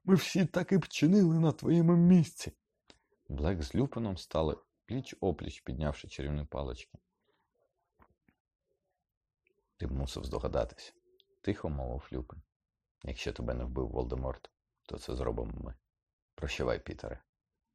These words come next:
Герміона затулила обличчя і відвернулась до стіни. «Ні!» — закричав Гаррі. Він кинувся вперед і став між Петтігрю і чарівними паличками. «Не треба його вбивати», — сказав він задихано.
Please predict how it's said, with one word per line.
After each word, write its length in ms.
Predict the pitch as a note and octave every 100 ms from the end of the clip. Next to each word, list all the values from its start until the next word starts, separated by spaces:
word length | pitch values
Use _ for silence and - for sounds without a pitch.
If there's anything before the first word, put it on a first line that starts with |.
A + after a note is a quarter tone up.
| _ _ _ _ _
Герміона 460 | C#2+ C2+ D2 D2+ C2+
затулила 500 | - - C2 C2 A#1+
обличчя 440 | A1+ C#2 G#2 - - -
і 80 |
відвернулась 640 | C#2 A#1+ C2+ C2 D2 E2 B1
до 100 | -
стіни. 420 | - B1 A#1+ B1 - _ _ _ _ _ _ _ _ _ D#2+
«Ні!» — 280 | G2 E2 - _ _ _ -
закричав 480 | D2 C2+ C2+ D#2 C2+
Гаррі. 320 | C#2 B1+ C#2+ _ -
Він 160 | D2+
кинувся 380 | D2 F2 D2+ -
вперед 480 | - - D#2 F#2 - _ _ _ _ _ _ _
і 80 | -
став 360 | - - D2 -
між 220 | C2+ C2+
Петтігрю 560 | - E2 E2+ D2+ D2 -
і 40 |
чарівними 460 | - A#1 C2+ C2+ C2+
паличками. 600 | A#1+ A#1+ A#1 - - - - _ _ _ _ - - - _ _ _ _ _ _ _
«Не 120 | - D#2+
треба 340 | - D#2+ C#2
його 140 | C2+
вбивати», — 440 | B1+ D2 C#2+ B1 - - _ _
сказав 340 | _ D2+ C#2 C2
він 160 | C2+
задихано. 500 | C#2+ C#2 C#2+ - B1